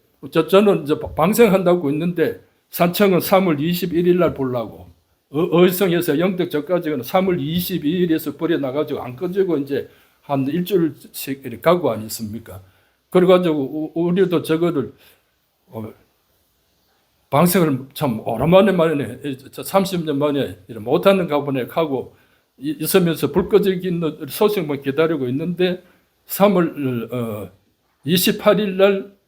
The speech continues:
이제 의-, 의-, 의성 영덕불이 먼저 꺼지고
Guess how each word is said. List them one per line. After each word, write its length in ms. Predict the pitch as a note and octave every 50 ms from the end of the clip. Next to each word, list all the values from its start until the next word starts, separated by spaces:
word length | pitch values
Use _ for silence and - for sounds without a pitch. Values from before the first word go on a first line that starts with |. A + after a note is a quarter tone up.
| _ _ C3+
이제 200 | C3+ C3+ B2+ B2
의-, 60 | G#2+ A2 D#3+ F3+ F3 -
의-, 240 | D#3 E3+ E3 - -
의성 440 | D3+ D#3+ F#3 F3+ - - F#3 D#3+ D3+
영덕불이 520 | F3 G3+ G#3 F3+ F#3 F3 F3+ E3 D3+ B2+ A2+
먼저 340 | G#2+ G#2 A2+ A#2+ C#3+ C3+ -
꺼지고 500 | - F3+ D#3+ D#3+ D#3+ C3 - - -